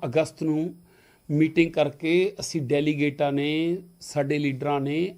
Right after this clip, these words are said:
ਆਪਣੇ ਆਗੂ ਦੀ ਚੋਣ ਕਰਨੀ ਆ ਵੀ ਪ੍ਰਧਾਨ ਕੌਣ ਬਣਨਾ। ਉਹਨਾਂ ਨੇ ਉਸ ਵੇਲੇ ਤਾਂ ਮਨਾ ਕਰ ਦਿੱਤਾ, ਪਰ ਕਰ ਕਰਾ ਕੇ ਸ਼ਾਇਦ ਕੱਲ੍ਹ ਥੋੜ੍ਹੀ ਜਿਹੀ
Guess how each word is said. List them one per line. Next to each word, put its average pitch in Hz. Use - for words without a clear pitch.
ਆਪਣੇ 165
ਆਗੂ 143
ਦੀ 170
ਚੋਣ 151
ਕਰਨੀ 113
ਆ 180
ਵੀ 185
ਪ੍ਰਧਾਨ 180
ਕੌਣ 104
ਬਣਨਾ। -
ਉਹਨਾਂ 254
ਨੇ 262
ਉਸ 185
ਵੇਲੇ 220
ਤਾਂ 226
ਮਨਾ 233
ਕਰ 214
ਦਿੱਤਾ, 190
ਪਰ 190
ਕਰ 208
ਕਰਾ 190
ਕੇ 170
ਸ਼ਾਇਦ 160
ਕੱਲ੍ਹ 185
ਥੋੜ੍ਹੀ 165
ਜਿਹੀ 139